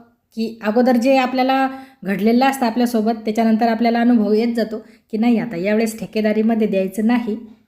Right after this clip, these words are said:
जे काय करायचं ते आपण स्वतःच करायचं आहे. त्याच्यामुळे ते मिस्त्री आहे ते, अ,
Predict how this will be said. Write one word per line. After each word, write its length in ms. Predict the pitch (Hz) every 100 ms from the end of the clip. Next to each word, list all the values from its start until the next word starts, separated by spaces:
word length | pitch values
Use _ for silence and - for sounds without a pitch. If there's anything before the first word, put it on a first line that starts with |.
| 180
जे 140 | 220
काय 160 | 214 233
करायचं 380 | 240 240 233 233
ते 160 | 247
आपण 240 | 247 233 247
स्वतःच 500 | 247 208 220 214 214
करायचं 360 | 185 175 202
आहे. 260 | 196 170 202 - _ _ _
त्याच्यामुळे 460 | 208 196 208 208 214
ते 140 | 214
मिस्त्री 420 | 208 220 - 202 208
आहे 220 | 208 202
ते, 400 | 220 277 - _ _ _ _ -
अ, 320 | 196 202